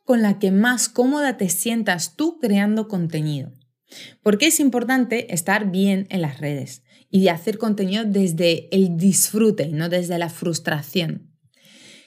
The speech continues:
Y por último, ten en cuenta que también debe encajar con tu estrategia de imagen y de negocio. Por ejemplo, si la mayoría de mi público objetivo está en TikTok, pero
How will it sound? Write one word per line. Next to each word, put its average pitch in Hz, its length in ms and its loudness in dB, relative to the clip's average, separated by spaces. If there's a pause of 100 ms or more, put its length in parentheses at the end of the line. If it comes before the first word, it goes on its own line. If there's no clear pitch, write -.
(120)
Y 262 120 2
por 330 120 2
último, 262 540 0
ten 208 160 4
en 233 120 0
cuenta 247 580 0
que 190 100 -2
también 185 720 0
debe 214 260 2
encajar 233 680 -2
con 196 180 6
tu 196 80 2
estrategia 180 720 -2
de 196 180 2
imagen 240 720 2
y 208 120 0
de 214 280 0
negocio. 185 760 0 (880)
Por 269 100 4
ejemplo, 254 380 2 (580)
si 247 160 4
la 226 140 4
mayoría 233 380 4
de 254 80 2
mi 254 120 4
público 262 460 2
objetivo 247 560 2
está 139 240 -6
en 190 140 0
TikTok, 202 580 -2 (220)
pero 165 340 2